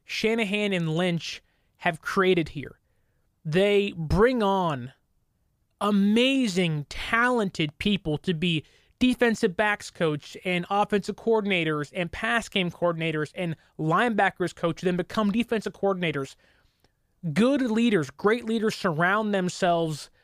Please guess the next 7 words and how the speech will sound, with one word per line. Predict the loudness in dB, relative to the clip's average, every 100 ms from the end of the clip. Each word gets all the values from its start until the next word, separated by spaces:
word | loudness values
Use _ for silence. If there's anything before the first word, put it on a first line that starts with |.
| _ _ _ -2
with | 0 0
other | 0 2 4 0
great | 0 0 2 2 -2 _ _ _ _ -4
leaders, | 2 2 2 -2 -12
with | -14 -4
other | 0 4 2
great | 2 2 2